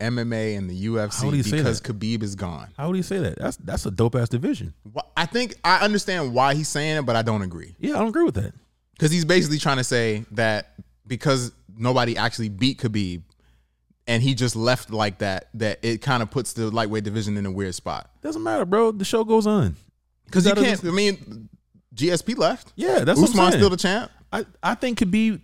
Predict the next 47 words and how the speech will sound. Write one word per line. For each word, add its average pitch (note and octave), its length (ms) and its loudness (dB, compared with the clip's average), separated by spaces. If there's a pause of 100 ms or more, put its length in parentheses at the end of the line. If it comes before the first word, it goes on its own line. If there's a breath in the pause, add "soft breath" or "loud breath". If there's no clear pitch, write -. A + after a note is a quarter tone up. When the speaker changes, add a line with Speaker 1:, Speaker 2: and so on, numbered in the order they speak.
Speaker 2:
he G3 240 0
left G3 260 2
on F#3 80 2
the E3+ 100 2
right E3+ 220 2
note. F3 260 0
That's D#3 200 2
where F#3 100 4
you E3 120 2
should F3 300 2
retire, C#3 380 0
bro. F#2 180 0
Speaker 1:
Right. F#2 220 -2 (280)
Speaker 2:
On D3+ 160 -2
the C3 60 -2
high C#3+ 280 0
Speaker 1:
Leave B2+ 100 2
Speaker 2:
note. C#3+ 160 6
Speaker 1:
on C#3+ 60 2
top. G2 300 -6 (180)
Speaker 2:
Leave D#3 240 6
on D#3+ 160 2
top, F2 260 0
bro. F2 140 0
Speaker 1:
Right. F#2 260 -2
Speaker 2:
He D#3+ 100 0
did D#3+ 160 4
it D#3+ 60 0
right. G#2 260 0 (140)
Speaker 1:
Mm-hmm. G2+ 240 -4
Speaker 2:
Okay, C#3+ 180 4
he's D#3 220 4
gone. E3 380 4
He's B2 220 -2
excluded D3+ 400 -2
from E3 120 -2
the C#3+ 100 -2
rankings. E3 440 -6 (720 soft breath)
Whoever's D3 340 6
the, C#3+ 220 2
the, C3 260 2
the B2+ 240 4
highest D3+ 320 4
on D#3+ 100 2
that D3 100 4
Speaker 1:
Mm-hmm. D3+ 80 2
Speaker 2:
ranking, G3 420 -2